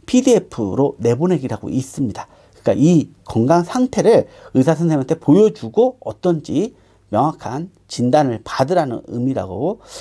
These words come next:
보시면 되겠습니다. 그리고 이 밑에 보시면은 저심박수 및 고심박수, 지금 고심박수가 나왔기 때문에 이렇게 심박수를 알려주는 겁니다. 그리고 불분명은 뭐냐면은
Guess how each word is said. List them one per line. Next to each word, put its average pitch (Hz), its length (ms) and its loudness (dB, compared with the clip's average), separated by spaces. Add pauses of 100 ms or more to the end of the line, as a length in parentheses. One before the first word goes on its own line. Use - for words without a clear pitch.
(140)
보시면 95 420 -10
되겠습니다. - 680 -12 (400)
그리고 - 440 -4 (260)
이 101 120 -8
밑에 98 220 -8
보시면은 143 460 0 (260)
저심박수 208 800 0
및 - 120 -6
고심박수, - 760 -4 (220)
지금 113 300 -8
고심박수가 190 800 0
나왔기 120 400 -8 (100)
때문에 190 360 -2 (340)
이렇게 117 460 -6 (120)
심박수를 - 520 -4
알려주는 123 600 2
겁니다. 98 420 -8 (480)
그리고 156 340 -2
불분명은 202 720 2
뭐냐면은 147 880 2